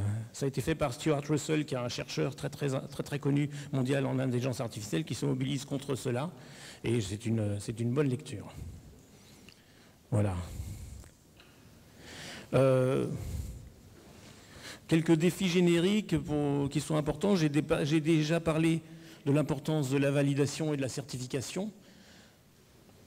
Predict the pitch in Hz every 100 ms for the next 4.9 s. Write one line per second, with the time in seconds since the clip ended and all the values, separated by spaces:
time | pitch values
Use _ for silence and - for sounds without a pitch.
0 | - - - - 147 156 135 120 - 165
1 | 170 - 180 190 165 160 - 143 156 151
2 | - 135 165 214 - - - 147 127 170
3 | 185 180 - 208 196 190 175 - 165 -
4 | 160 185 165 165 160 160 151 175 190